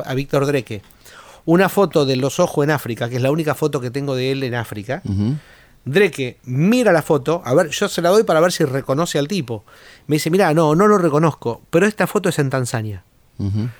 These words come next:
Speaker 1: Porque esta tribu era una tribu, por los tocados que tenían las mujeres, es una tribu que estaba en Tanzania, muy
Speaker 2: Ujú.
Speaker 1: cerca de donde estábamos nosotros. O sea que esta foto es cerca de donde estábamos nosotros.
Speaker 2: Claro, vos
Speaker 1: Yo
Speaker 2: decís
Speaker 1: a él
Speaker 2: en el libro que la, por ahí la sacó el Che esa foto.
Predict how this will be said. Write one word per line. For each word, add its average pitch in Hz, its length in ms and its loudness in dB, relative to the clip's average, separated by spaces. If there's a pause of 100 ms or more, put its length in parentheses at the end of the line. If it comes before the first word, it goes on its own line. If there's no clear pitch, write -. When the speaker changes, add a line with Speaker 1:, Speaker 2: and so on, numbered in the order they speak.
(200)
Speaker 1:
Porque 151 340 2
esta 202 300 0
tribu 196 400 0 (220)
era 165 200 0
una 156 200 -2
tribu, 147 300 -2
por 123 120 -6
los 120 100 -6
tocados 180 400 -2
que 147 120 -4
tenían 175 180 -4
las 180 80 -4
mujeres, 226 460 -4
es 180 180 -6
una 160 160 -4
tribu 180 300 -4
que 143 100 -4
estaba 214 460 0
en 160 120 -4
Tanzania, 180 520 -4
muy 190 220 0
Speaker 2:
Ujú. 208 40 0
Speaker 1:
cerca 202 160 -2
de 185 60 -2
donde 139 100 0
estábamos 143 260 -2
nosotros. 90 440 -14 (520)
O 131 100 -4
sea 139 160 0
que 143 240 -4
esta 226 300 2
foto 220 360 2
es 220 120 2
cerca 220 340 0
de 185 40 4
donde 156 60 2
estábamos 151 300 0
nosotros. 107 340 -8
Speaker 2:
Claro, 113 160 4
vos 113 80 4
Speaker 1:
Yo 104 60 6
Speaker 2:
decís 208 100 6
Speaker 1:
a - 20 4
él 117 60 4
Speaker 2:
en 113 80 2
el 117 60 4
libro 120 200 2
que 107 120 0
la, 101 120 0
por 110 120 2
ahí 113 40 4
la 110 60 4
sacó 104 200 0
el 104 80 4
Che 123 120 2
esa 80 180 -2
foto. 80 320 -8